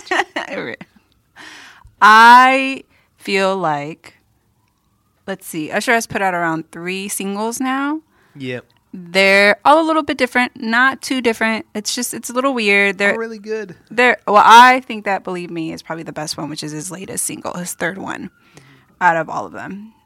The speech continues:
Speaker 1: Um, you can argue that Good Kisser is also really, really good, which it is. But I still am a fan of Believe Me. I feel like Usher is not too certain as to the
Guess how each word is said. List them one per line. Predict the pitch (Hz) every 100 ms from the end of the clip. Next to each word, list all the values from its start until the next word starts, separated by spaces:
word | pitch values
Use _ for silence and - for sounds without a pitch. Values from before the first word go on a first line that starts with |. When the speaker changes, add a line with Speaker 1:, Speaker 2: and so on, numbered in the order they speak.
| _
Speaker 1:
Um, | 190 180 170 160
you | 180 196
can | - 202 190 185 185 180 180 185 _ _ -
argue | 196 190 185
that | 175 165
Good | 165 165
Kisser | 160 160
is | 151
also | 151 160 156
really, | 214 202 185
really | 170 160
good, | - 202 202 _
which | - 185
it | -
is. | 196 - _ _ -
But |
I |
still | 190 208 190 -
am | 185
a | 175
fan | 175
of | 170
Believe | 165 160
Me. | 160 165 - _ - _ _ -
I | 262
feel | 427 466
like | 294 269 - -
Usher | 208 226 - 214 208 208 202 - _ _ _ _ _ _ _ _ - _ _
is | 208 190
not | 208 220 233 247 - -
too | - 226
certain | 220 - 180 180 180
as | - 160 - - -
to | 175 160 156
the | -